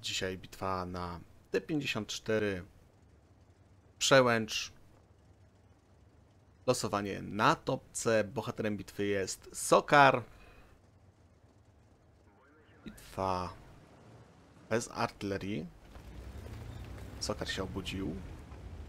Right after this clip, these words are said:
Będzie polował. Zobaczcie na te ruchy kamerą. Ruchy lufą. To po prostu rozgląda się za ofiarą.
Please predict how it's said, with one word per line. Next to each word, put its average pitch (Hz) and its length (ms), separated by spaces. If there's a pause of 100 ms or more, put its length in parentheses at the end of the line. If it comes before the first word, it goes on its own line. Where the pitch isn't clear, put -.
(220)
Będzie 104 220
polował. 98 580 (2000)
Zobaczcie 107 680
na 110 120
te 104 120
ruchy - 220
kamerą. 98 560 (1600)
Ruchy 98 360
lufą. 104 640 (1080)
To 110 200
po - 160
prostu 110 500 (140)
rozgląda 131 800
się 101 500 (360)
za 113 360 (140)
ofiarą. 117 720